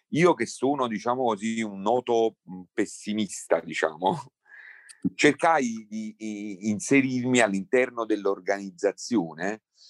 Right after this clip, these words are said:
eh, perché, mm, dissi che secondo me il, il, come dire, il chiudere il corteo a Piazza Municipio era pericolosissimo perché non avremmo avuto vi-, vie di scampo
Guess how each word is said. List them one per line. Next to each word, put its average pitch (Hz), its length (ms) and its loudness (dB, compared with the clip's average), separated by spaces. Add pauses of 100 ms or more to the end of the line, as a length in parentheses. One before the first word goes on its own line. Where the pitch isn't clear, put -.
(320)
eh, 110 500 2
perché, 135 800 2
mm, 104 360 -6
dissi 117 340 0
che 101 100 6
secondo 123 460 2
me 120 320 4
il, 101 380 6
il, 98 260 4
come 107 180 0
dire, 95 280 4
il 90 580 2 (100)
chiudere 135 480 4
il 107 180 0
corteo 113 600 2
a 92 100 -2
Piazza 117 400 -2
Municipio 101 680 0
era 90 180 4
pericolosissimo 95 920 0
perché 85 200 -2
non 87 200 0
avremmo 98 380 2
avuto 87 380 2
vi-, 80 180 -10
vie 98 260 4
di 95 80 -6
scampo 87 760 0